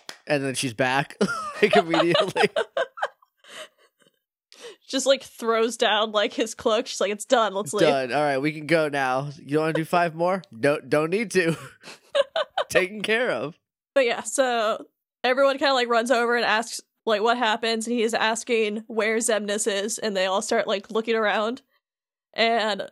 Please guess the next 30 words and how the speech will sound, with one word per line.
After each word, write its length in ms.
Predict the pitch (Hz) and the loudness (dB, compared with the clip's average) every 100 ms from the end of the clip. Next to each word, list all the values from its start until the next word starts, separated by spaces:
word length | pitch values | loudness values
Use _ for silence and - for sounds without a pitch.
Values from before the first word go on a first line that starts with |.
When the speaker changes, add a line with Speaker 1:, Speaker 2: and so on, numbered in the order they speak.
| 233 | 2
Speaker 2:
Donald 380 | 240 269 240 | 4 4 2
looks 200 | 220 233 | 0 -2
around 280 | 240 214 208 | 0 0 0
and 100 | 214 | 0
starts 300 | 214 208 214 | 0 -2 -2
yelling, 460 | 208 180 185 214 240 - | -4 -2 -2 -4 -6 -4
and 160 | 196 196 | -2 0
we 80 | |
all 160 | 214 262 | 2 0
turn, 440 | 262 233 226 240 - - | 0 -2 -2 -4 -8 -2
and 220 | 202 196 | 0 0
his 220 | 233 233 | 0 0
dramatic 420 | 269 247 233 - | 0 0 0 0
ass 320 | 220 226 262 - | 0 0 0 -4
is 140 | 196 | -8
floating 400 | - 226 233 240 | -2 0 0 0
up 160 | 247 254 | -2 0
in 60 | |
the 100 | 254 | -2
sky 480 | 262 226 214 220 247 | 0 0 2 0 0
with, 160 | 233 196 - | -2 -4 -4
in 160 | 208 | -4
front 320 | 214 233 214 | -4 -2 0
of 120 | 240 240 | 0 -2
Kingdom 360 | 254 226 247 | -4 0 0
Hearts 300 | 240 208 233 | 2 0 0
with 100 | 247 | -2
his 180 | 254 233 | -2 -4
arms 320 | - 202 202 | 0 0 0
out. 300 | 202 208 220 | -2 -2 -4